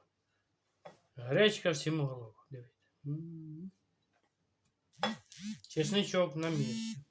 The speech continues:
Да. Дивіться. Салат.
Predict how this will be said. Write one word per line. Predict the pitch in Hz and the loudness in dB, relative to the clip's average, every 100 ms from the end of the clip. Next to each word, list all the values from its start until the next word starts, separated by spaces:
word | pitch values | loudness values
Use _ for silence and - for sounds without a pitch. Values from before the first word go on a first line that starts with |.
| - 196 214 220 214 | -18 -10 -8 -4 -6
Да. | 139 139 - 190 214 214 208 147 | -8 -12 -14 -10 -8 -6 -2 0
Дивіться. | 160 127 107 - - 190 208 _ - 190 190 _ - 190 190 _ _ _ _ _ _ _ _ _ _ _ _ _ _ _ _ | 0 -2 -10 -18 -16 -14 -16 _ -20 -16 -16 _ -16 -14 -14 _ _ _ _ _ _ _ _ _ _ _ _ _ _ _ _
Салат. | - 190 208 190 143 - | 6 10 12 12 8 2